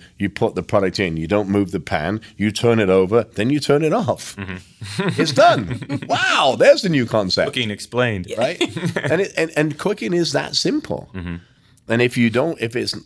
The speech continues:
Speaker 1: if it's not cooked enough for you, you turn it back on, you cook a little bit more. But what people forget is, again, three minutes with a piece of salmon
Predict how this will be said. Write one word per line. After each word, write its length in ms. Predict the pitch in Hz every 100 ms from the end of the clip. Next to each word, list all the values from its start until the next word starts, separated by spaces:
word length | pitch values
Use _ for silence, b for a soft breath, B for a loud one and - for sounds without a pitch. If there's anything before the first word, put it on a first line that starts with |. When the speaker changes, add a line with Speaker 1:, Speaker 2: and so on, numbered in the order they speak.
| -
Speaker 1:
if 120 | 104
it's 140 | 98
not 240 | 110 147 -
cooked 240 | 151 131
enough 220 | 120 131 170
for 120 | 98
you, 180 | 92 143
you 260 | 131 131
turn 260 | 139 - 117
it 60 | -
back 200 | 131 -
on, 140 | 113
you 100 | 139
cook 140 | 117 123
a 20 |
little 120 | 139
bit 100 | 156 151
more. 200 | 180 127 B B B -
But 100 | 101
what 280 | 110 -
people 320 | - 160 165 147
forget 340 | 127 123 95
is, 300 | 80 71 - - _ _ _ _ _ _ _ - -
again, 300 | 82 90 67
three 240 | - 120
minutes 280 | 110 107 92
with 120 | 104
a 40 | 95
piece 220 | 113 92
of 80 | 87
salmon 420 | 95 87 90